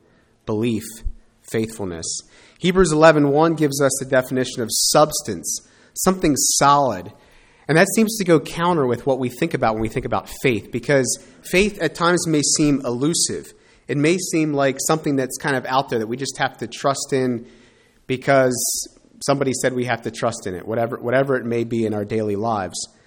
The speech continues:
But faith is based on substance, which is the idea of foundation or confidence. It's based on evidence, which is proof and assurance, and that, that's a definition given to us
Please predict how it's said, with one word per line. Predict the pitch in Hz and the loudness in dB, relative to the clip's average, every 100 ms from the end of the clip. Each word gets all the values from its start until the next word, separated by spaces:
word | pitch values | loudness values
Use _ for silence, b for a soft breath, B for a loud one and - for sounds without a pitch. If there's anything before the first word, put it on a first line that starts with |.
| b b b | b b b
But | 123 - - | -2 -2 0
faith | 165 180 202 - | 2 4 2 -2
is | 135 117 117 | -4 -4 0
based | 131 143 139 | 2 2 0
on | 127 113 107 - | -2 -4 -2 0
substance, | 139 135 - 110 98 | 2 2 0 -6 -8
which | 113 113 | -8 -12
is | 104 | -10
the | 113 | -4
idea | 113 107 110 98 | -2 -2 -4 -6
of | |
foundation | - 117 107 113 131 127 101 | -4 -2 -2 0 -2 -2 -6
or | 90 | -10
confidence. | - - 127 123 - 90 - - b b b | -10 -6 -4 -4 -8 -10 -10 -14 b b b
It's | 110 | -16
based | - 113 110 | -8 -6 -6
on | 104 95 - | -10 -10 -2
evidence, | 135 139 107 90 - - b b | 0 0 -4 -6 -10 -12 b b
which | - 113 | -12 -10
is | 107 - - | -8 -10 -8
proof | - 131 110 - | -2 0 -2 -6
and | - 104 | -8 -6
assurance, | - - 123 107 92 104 | -6 -4 -2 -2 -4 -6
and | 101 | -6
that, | 107 117 - b b b | -6 -10 -18 b b b
that's | 113 - | -4 -4
a | |
definition | 107 113 - 113 110 107 | -4 -4 -2 -4 -2 -4
given | 95 107 101 - | -4 -4 -4 -6
to | 104 | -6
us | 95 | -6